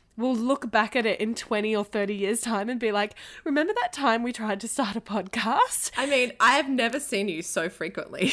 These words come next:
Speaker 2: <laughs> in the last few
Speaker 1: <laughs>
Speaker 2: years.
Speaker 1: No, seriously, guys, if you have a bestie that you wanna spend much more time with, can you feel like you
Speaker 2: Start
Speaker 1: don't
Speaker 2: a
Speaker 1: see
Speaker 2: podcast!
Speaker 1: Yes, that's the answer right there.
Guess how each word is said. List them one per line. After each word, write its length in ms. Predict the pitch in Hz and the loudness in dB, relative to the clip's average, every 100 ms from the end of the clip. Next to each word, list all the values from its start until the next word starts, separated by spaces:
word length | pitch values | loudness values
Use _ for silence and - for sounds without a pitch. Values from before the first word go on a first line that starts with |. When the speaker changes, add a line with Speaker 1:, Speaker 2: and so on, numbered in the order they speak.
| - | 0
Speaker 2:
<laughs> 100 | - | 2
in 120 | 247 | 2
the 100 | 247 | 6
last 340 | 247 - - - | 6 8 6 2
few 160 | - | -2
Speaker 1:
<laughs> 60 | - | 0
Speaker 2:
years. 440 | 185 226 226 185 208 | 2 4 4 2 2
Speaker 1:
No, 200 | 311 220 | 4 2
seriously, 360 | - 254 247 254 | 2 0 0 0
guys, 280 | 220 208 240 | 2 2 0
if 100 | 277 | 2
you 140 | 294 | 4
have 140 | 320 359 | 4 4
a 80 | |
bestie 500 | 302 214 202 - 233 269 | 4 4 4 2 -2 -2
that 120 | 220 | 0
you 120 | 220 | 2
wanna 200 | 214 220 | 2 0
spend 340 | - 233 202 | -2 -4 -4
much 360 | 202 202 - - | -2 -4 -4 -4
more 160 | 202 196 | -4 -4
time 340 | 196 175 175 | -6 -8 -6
with, 280 | 208 302 - | -6 -6 -8
can 180 | 226 202 | -8 -6
you 80 | 190 | -6
feel 180 | 214 | -2
like 120 | 190 214 | -2 0
you 120 | 240 | 4
Speaker 2:
Start 180 | 339 494 | 6 6
Speaker 1:
don't 80 | 480 | 4
Speaker 2:
a 40 | |
Speaker 1:
see 60 | 415 | 4
Speaker 2:
podcast! 460 | 453 571 - 539 539 539 | 6 6 6 8 10 10
Speaker 1:
Yes, 320 | 320 - - | 8 6 2
that's 320 | 196 247 240 | 2 2 2
the 180 | 262 277 | -2 0
answer 420 | 240 311 302 208 170 | 0 0 -2 -4 -2
right 280 | 185 - | -4 -4
there. 300 | 208 214 175 | -2 -2 -2